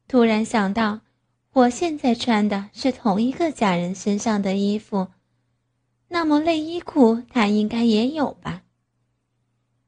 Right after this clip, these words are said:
我走向床那边寻找，只看到内衣在假人身上。对呀，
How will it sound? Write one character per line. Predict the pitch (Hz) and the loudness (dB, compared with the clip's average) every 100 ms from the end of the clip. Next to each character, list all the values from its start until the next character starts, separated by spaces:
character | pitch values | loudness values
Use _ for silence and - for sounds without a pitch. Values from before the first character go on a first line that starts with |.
| _ _ _ | _ _ _
我 | 294 311 | -4 0
走 | 302 233 | 4 4
向 | 233 277 | 4 0
床 | 254 254 185 | 2 2 4
那 | 240 247 | 4 4
边 | 240 247 | 4 0
寻 | 240 196 175 | 0 -2 -2
找， | 220 262 226 _ _ _ _ _ _ _ _ _ _ _ _ _ | -4 -8 -10 _ _ _ _ _ _ _ _ _ _ _ _ _
只 | - 311 | -2 0
看 | 285 311 294 | 0 0 0
到 | 294 277 | 2 0
内 | 285 320 302 | -2 -2 -2
衣 | 294 330 | -4 -8
在 | 339 330 294 | -4 -2 -2
假 | - 208 180 | 0 0 2
人 | 175 233 | 0 -2
身 | - 240 202 | 0 0 0
上。 | - 185 180 _ _ _ _ _ _ _ _ _ _ _ _ _ - | -4 -6 -6 _ _ _ _ _ _ _ _ _ _ _ _ _ -6
对 | 349 330 277 | -2 2 2
呀， | 233 214 | 2 -2